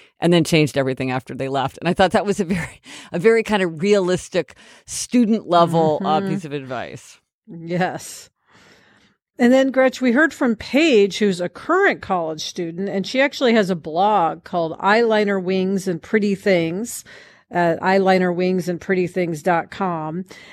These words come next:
Speaker 2: And she has a great post about ten things I wish I'd known before moving into college.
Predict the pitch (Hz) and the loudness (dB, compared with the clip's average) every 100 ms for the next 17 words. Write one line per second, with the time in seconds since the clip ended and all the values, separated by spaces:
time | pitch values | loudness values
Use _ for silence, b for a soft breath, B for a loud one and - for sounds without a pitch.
0 | B - 214 202 214 202 202 185 202 285 | B 2 4 4 4 2 0 0 2 2
1 | - 247 240 - 202 180 160 - - 269 | 2 2 2 2 2 2 0 -8 0 2
2 | 339 330 294 254 208 190 165 185 262 - | 2 2 2 2 0 -2 0 2 2 0
3 | 233 214 190 185 208 202 175 165 - 196 | -2 0 0 0 0 0 -2 -8 -8 -4
4 | 208 202 196 185 180 170 165 - 185 160 | -4 -2 -2 -4 -6 -8 -8 -4 -2 -2
5 | 160 139 143 - | -6 -14 -14 -16